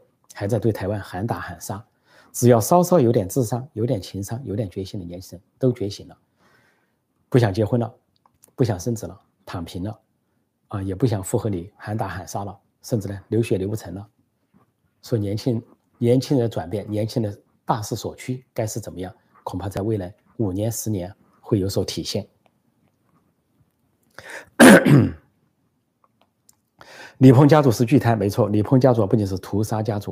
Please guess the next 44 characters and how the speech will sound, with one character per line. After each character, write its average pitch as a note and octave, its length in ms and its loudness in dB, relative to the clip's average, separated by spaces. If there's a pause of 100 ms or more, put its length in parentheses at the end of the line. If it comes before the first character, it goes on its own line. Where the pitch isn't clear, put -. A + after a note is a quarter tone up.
而 F#2+ 80 -8
且 F#2 100 -8
是 F#2 160 -10
巨 B2 220 2
贪 F2+ 240 -8
家 F2+ 160 -6
族， F2+ 180 -14 (260)
这 F#2+ 120 -12
是 - 80 -14
没 F2 100 -6
错， G2+ 240 -10 (260)
就 - 120 -6
这 G#2 80 -2
么 G2+ 80 -2
回 F2 100 -8
事。 - 220 -8 (4000)
这 - 120 4
里 A#2 80 10
说， - 420 4
呃， A#2 260 6
有 G#2 140 6
人 A2+ 120 6
说 B2 140 6
“保 G2+ 240 4
重 A#2+ 200 2
龙 G#2+ 140 2
的 C3+ 100 8
传 A2+ 160 -2
人”， G#2 120 -2
我 G#2+ 80 -4
觉 B2 100 4
得 A#2 60 8
我 G#2+ 40 4
们 A2+ 80 4
的 A#2 80 4
网 F#2+ 160 0
民 G2 200 -2
啊， F2+ 100 -10
智 - 140 -8
商 A2 180 -6
是 - 100 -10
很 F2 160 -12
高 F#2+ 180 -8
的。 F#2 140 -12